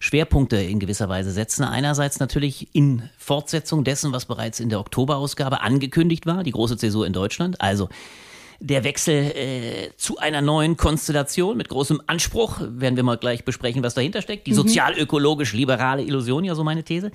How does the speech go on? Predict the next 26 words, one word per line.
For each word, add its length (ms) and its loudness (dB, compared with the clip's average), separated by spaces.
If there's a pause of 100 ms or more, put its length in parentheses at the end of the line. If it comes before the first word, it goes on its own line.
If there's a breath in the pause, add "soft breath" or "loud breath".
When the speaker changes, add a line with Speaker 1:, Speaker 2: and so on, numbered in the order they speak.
(460 loud breath)
Speaker 1:
Äh, 300 2
das 240 -2
ist 100 -4
das 80 -2
eine. 300 0
Das 200 0
ist 260 -4
die 100 -6
Innenpolitik, 600 4
die 100 0
dann 140 4
in 100 0
verschiedenen 400 0
Facetten 420 -2
auch, 320 0
äh, 200 0
durchklingt. 520 4
Wir 100 2
machen 240 0
noch 120 0
einmal 200 -2
einen 160 0
Blick, 280 -2
wie 100 0
sollte 260 0
diese 280 0